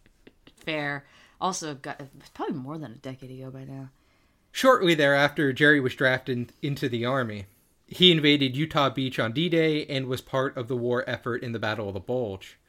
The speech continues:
Speaker 2: A lot of Jerry's work in Europe focused on counterintelligence, as he knew how to proficiently speak both French and German.
Speaker 1: Cool.
Speaker 2: In April nineteen forty-five, Jerry was part of the battalion that helped liberate Dachau,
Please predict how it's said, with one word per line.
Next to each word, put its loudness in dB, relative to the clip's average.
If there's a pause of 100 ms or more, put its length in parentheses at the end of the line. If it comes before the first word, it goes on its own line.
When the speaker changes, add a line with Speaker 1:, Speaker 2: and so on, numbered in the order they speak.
Speaker 2:
A -6
lot 4
of -2
Jerry's 0
work -2
in -4
Europe 0
focused -6
on -4
counterintelligence, -6
as -6
he -6
knew -4
how -4 (220)
to -6
proficiently -6
speak -6
both -4
French -8
and -10
German. -4 (360)
Speaker 1:
Cool. -8 (520)
Speaker 2:
In -4
April 4
nineteen -2
forty-five, 0
Jerry 2
was -2
part -2
of -2
the -6
battalion -4
that -4
helped -6
liberate -4
Dachau, 0